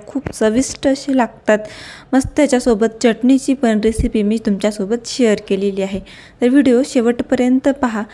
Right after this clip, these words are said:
आणि कोणी जर नवीन असेल माझ्या चॅनलला तर सबस्क्राईब करून जा. तर इथे मी रात्रभर डाळी भिजत घातल्या होत्या, तर डाळीचे प्रमाण आहे अर्धी वाटी मुगाची डाळ, अर्धी वाटी उडद डाळ, अर्धी वाटी चणा डाळ आणि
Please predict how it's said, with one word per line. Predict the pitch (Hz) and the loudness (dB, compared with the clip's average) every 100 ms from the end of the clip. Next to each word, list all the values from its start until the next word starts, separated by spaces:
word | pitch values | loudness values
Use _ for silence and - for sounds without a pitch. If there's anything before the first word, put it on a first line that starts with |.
| - - | -12 -4
आणि | 220 | -4
कोणी | 220 233 247 | 0 2 2
जर | 233 214 | 2 2
नवीन | 220 214 262 | 2 2 2
असेल | 262 262 240 | 2 2 0
माझ्या | 240 240 | 0 0
चॅनलला | 254 247 233 208 226 | 0 0 0 -2 -4
तर | 262 | -6
सबस्क्राईब | - - - 190 190 - | -6 -8 -6 -4 -4 -2
करून | 190 185 190 | -2 -2 -2
जा. | 185 180 - - - _ | -4 -6 -14 -20 -20 _
तर | 269 | 2
इथे | 277 277 294 | 4 4 4
मी | 247 269 - - - - | 4 0 -4 -20 -20 0
रात्रभर | 240 233 - 285 233 233 254 | 2 2 0 0 2 0 -2
डाळी | 226 233 208 220 | -2 0 0 0
भिजत | 220 202 240 - | -2 -2 -2 -2
घातल्या | 226 214 220 | -4 -2 0
होत्या, | 240 247 208 233 240 | 0 0 0 -4 -4
तर | 220 | -4
डाळीचे | 220 220 196 202 240 | 0 2 2 2 -2
प्रमाण | 233 214 214 233 | 0 0 0 0
आहे | 233 208 - - | 0 -2 -6 -4
अर्धी | 214 180 247 | -4 -2 0
वाटी | 247 208 240 294 | 0 0 -6 -2
मुगाची | 214 208 196 233 | -2 -2 -2 0
डाळ, | 202 202 220 - | 0 -2 -2 -4
अर्धी | 208 - 262 | -4 -2 0
वाटी | 247 226 254 - _ _ 240 | 0 -2 -6 -8 _ _ -4
उडद | 226 254 254 - | 2 4 2 0
डाळ, | 208 208 226 - | 0 -2 -6 -4
अर्धी | 214 214 285 | -2 2 2
वाटी | 285 226 - 254 - - | 4 0 -4 -10 -14 -2
चणा | 247 220 233 | 0 2 0
डाळ | 233 202 - | 0 -2 -2
आणि | 214 | -2